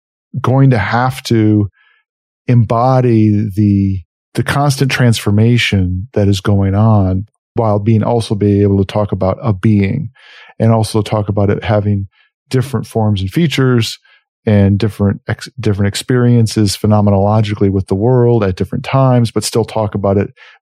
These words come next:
being an entity. That's the thing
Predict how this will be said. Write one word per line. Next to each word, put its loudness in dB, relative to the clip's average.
being 2
an 4
entity. -2
That's -2
the 0
thing 2